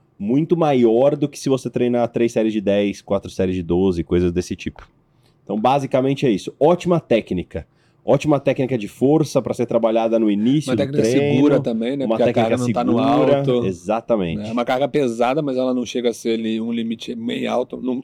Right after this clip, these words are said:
Speaker 2: <clears throat> não chega a mais de noventa por cento da carga
Speaker 1: Exato.
Speaker 2: máxima.
Speaker 1: E tem que ter carga, viu, Laís?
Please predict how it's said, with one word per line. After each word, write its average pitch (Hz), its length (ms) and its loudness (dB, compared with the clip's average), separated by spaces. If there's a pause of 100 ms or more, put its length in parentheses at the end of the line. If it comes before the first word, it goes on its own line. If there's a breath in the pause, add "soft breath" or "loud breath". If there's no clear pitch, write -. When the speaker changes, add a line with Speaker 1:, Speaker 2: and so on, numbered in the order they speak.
(140)
Speaker 2:
<clears throat> - 160 -6
não 135 140 -6
chega 120 220 -2
a - 20 -6
mais 113 160 -4
de 120 60 -6
noventa 107 340 -4
por - 100 -20
cento 110 140 -6
da 101 100 -4
carga 101 240 -4
Speaker 1:
Exato. 107 240 -2
Speaker 2:
máxima. 104 320 -4 (180)
Speaker 1:
E 139 100 2
tem 165 220 4
que - 100 -4
ter 190 120 2
carga, 120 380 0
viu, 107 140 2
Laís? 95 360 2